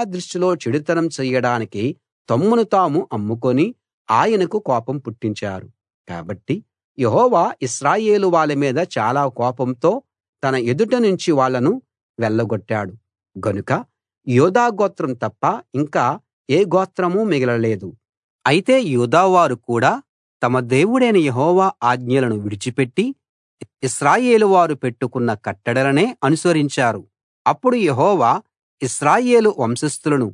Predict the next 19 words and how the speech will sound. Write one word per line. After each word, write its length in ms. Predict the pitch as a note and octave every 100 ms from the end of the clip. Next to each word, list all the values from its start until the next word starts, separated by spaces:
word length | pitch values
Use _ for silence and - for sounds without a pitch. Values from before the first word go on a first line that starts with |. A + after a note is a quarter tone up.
| _ _
తృణీకరించి, 760 | A2+ A#2 C3 C#3 C#3+ D3 F#3+ B3+ - _ -
వాళ్ళను 440 | A2+ C#3+ G#3+ G#3+
బాధపెట్టి, 720 | C3+ A2+ B2+ E3 F3 E3 - B3+ C#4+ _ B2+
దోపిడీగాళ్ళ 720 | C3+ F3+ B3 B3+ A3+ G#3 F#3
చేతికి 480 | D#3 D#3 D3 C#3+ C3+ -
అప్పగించి, 600 | A2+ - B2+ C3 C3 F#3+ C4+ - _ G#2+
వాళ్ళను 480 | A#2 E3+ A#3 E3+ C4 -
తన 160 | - C#3+ B2+
ఎదుట 240 | C#3+ A3+
నుంచి 320 | B3+ G3 - C4+
వెళ్ళగొట్టాడు. 800 | F#3+ D#3 D#3 C#3+ - C3 A2+ F#2+ _ _ _ _ -
ఆయన 400 | A#2 A3+ B3+ B2 C#3 A4 _ _ -
ఇశ్రాయేలు 720 | B2 - D#3 B3+ B3 A3+ G#3+
గోత్రాలను 720 | C#3+ C#3 - D#3 D3+ D3 E3+ A#3+ - _ -
దావీదు 520 | A2 B2+ F3+ B3+ A#3+ A3+
సంతానము 600 | - E3 E3 E3 D#3+ D#3
నుంచి 360 | C#3+ C#3+ - A#2 C#3 - -
విడగొట్టినప్పుడు, 920 | G2+ G#2 A2 A#2 A#2+ B2 B2+ - E3+ C4 _ _ _ G#2
వారు 380 | A2 A2+ B2+